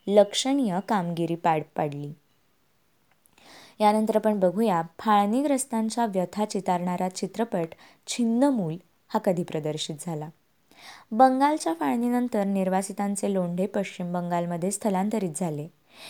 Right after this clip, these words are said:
या प्रक्रियेतील त्यांच्या व्यथा वेदनांचं वास्तवदर्शी चित्रण करणारा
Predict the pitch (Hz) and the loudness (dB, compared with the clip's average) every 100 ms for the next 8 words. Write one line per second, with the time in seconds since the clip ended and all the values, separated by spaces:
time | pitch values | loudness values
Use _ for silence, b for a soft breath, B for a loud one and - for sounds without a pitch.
0 | B 208 202 202 202 208 196 196 208 208 | B 4 4 6 0 2 -2 0 -2 -2
1 | 202 180 185 185 170 170 - 214 160 175 | -2 -2 -2 -2 0 -2 0 0 2 0
2 | 175 202 220 226 247 220 170 - 226 240 | 0 0 0 -2 -2 -2 -2 -2 0 2
3 | 254 226 247 233 190 185 190 185 165 175 | 2 0 -4 -4 -4 -2 -2 -2 -2 0
4 | 208 170 | 2 2